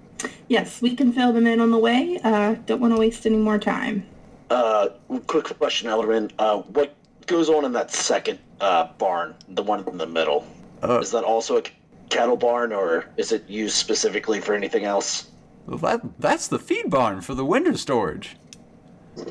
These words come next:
Speaker 2: Gotcha. Cool. Great. Uh, what was the, uh, the, the, uh, farmhand's name that you have working out there?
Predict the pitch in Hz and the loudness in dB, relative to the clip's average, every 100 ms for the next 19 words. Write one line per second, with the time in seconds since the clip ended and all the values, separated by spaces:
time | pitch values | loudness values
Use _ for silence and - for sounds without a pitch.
0 | - - - - - - - - - - | -10 -10 -16 -20 -4 0 0 0 -2 -4
1 | - - - - 95 90 - - - - | -12 -20 -20 -8 -2 0 -2 -8 -20 -8
2 | - 80 - - - - - - - - | 0 0 0 -8 -18 -16 -14 -16 -18 -20
3 | - - - - - - 127 131 123 175 | -20 -20 -20 -20 -18 -4 0 0 0 -2
4 | - 180 151 - - 170 165 165 160 160 | -2 -4 -4 -6 0 2 4 4 4 4
5 | 151 139 120 - - - - - 135 131 | 4 2 0 -4 -12 -20 -20 -8 0 4
6 | 127 123 120 - _ _ _ _ - 226 | 6 4 4 0 _ _ _ _ -16 -10
7 | 196 160 147 147 - - - - - 127 | -4 0 0 0 -4 -10 -20 -18 -2 -2
8 | 123 135 123 113 135 131 123 - - 113 | 0 0 0 0 2 2 -2 -10 -10 -4
9 | 117 123 120 110 123 135 127 139 139 | -2 0 0 2 0 0 0 0 -2